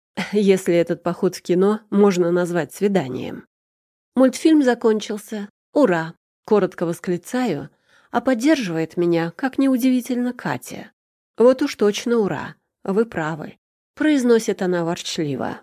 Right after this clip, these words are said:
Да ладно вам, хороший мультик. И малышне понравился, демократично говорит Игорь. «Мы не малышня», — привычно возражают мои дети. Тем не менее, с упоением,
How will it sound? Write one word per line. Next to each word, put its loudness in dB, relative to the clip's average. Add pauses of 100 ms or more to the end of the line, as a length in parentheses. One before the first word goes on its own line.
(880)
Да 2
ладно 0
вам, -6 (100)
хороший -2
мультик. -2 (320)
И 2
малышне 4
понравился, -4 (340)
демократично -2
говорит -6
Игорь. -4 (760)
«Мы 6
не 4
малышня», — 0 (380)
привычно 0
возражают -4
мои -2
дети. -10 (460)
Тем 2
не 6
менее, 4
с -8
упоением, -2